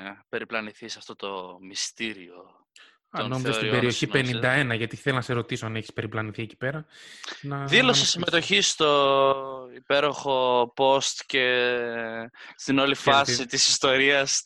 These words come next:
Speaker 1: του, του,
Speaker 2: Χαίρετε.
Speaker 1: της εισβολής στην περιοχή πενήντα ένα.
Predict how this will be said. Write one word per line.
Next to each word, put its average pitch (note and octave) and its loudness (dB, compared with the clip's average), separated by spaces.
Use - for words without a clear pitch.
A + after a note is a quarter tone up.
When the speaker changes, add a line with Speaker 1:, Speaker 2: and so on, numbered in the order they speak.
Speaker 1:
του, D#3 2
του, A3+ 4
Speaker 2:
Χαίρετε. A3 4
Speaker 1:
της G#3 2
εισβολής F#3+ 6
στην G3 2
περιοχή E3+ 4
πενήντα F3 2
ένα. F#3 4